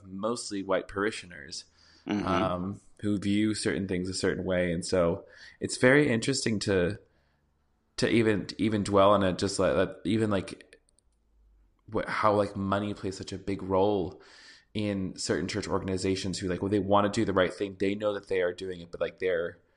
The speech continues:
Speaker 1: the people who keep the lights on.
Speaker 2: Right.
Speaker 1: Um, uh, they're not ready or they're unwilling to go the distance to bring about justice for people.
Speaker 2: Right.
Speaker 1: Um,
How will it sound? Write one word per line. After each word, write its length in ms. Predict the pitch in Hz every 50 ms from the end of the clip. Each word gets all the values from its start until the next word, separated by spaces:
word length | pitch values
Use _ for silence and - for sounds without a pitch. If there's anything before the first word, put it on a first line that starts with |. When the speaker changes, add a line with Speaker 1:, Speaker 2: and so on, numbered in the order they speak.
| _ _ _ _ _ -
Speaker 1:
the 80 | 101
people 200 | 98 110 101 101
who 240 | 98 104 104 85 - - -
keep 180 | - - 110 -
the 80 | -
lights 320 | 95 92 95 120 143 - -
on. 360 | 101 90 87 82 76 85 98 - _ _ _ _ _ _ _ _ _ _ _ _ _ - -
Speaker 2:
Right. 300 | 117 98 95 92 80 90
Speaker 1:
Um, 360 | 87 85 104 - - - - - - _ _ _ _ _ _ _ _ _ _ _ _ _ _ _ _ _ _ _ _ _ - - _ _ _ _ _ _ _ _ -
uh, 640 | - 104 101 95 92 95 90 90 90 87 98 101 107 110 120 - -
they're 160 | 98 110 113
not 340 | 110 107 104 101 - - - - 92 98
ready 320 | 107 101 98 113 117 117
or 160 | 107 98 95
they're 140 | 98 95 95
unwilling 600 | - - 101 95 95 92 95 95 95 98 101 98 90
to 120 | - 104
go 220 | 90 - 98 98
the 100 | 92 95
distance 560 | 92 92 95 90 - - - 107 95 92 - - - - _ -
to 440 | - - 98 95 92 92 92 92 90
bring 220 | - - 98 98
about 260 | 101 101 98 92 -
justice 380 | - 98 95 101 - - - -
for 120 | - -
people. 480 | - - 95 78 - - 65 57 - - _ _ _ _ _ _ _ _ _ _ _ _ _ _ _ _ _ -
Speaker 2:
Right. 320 | 98 92 92 90 90 90
Speaker 1:
Um, 120 | 87 82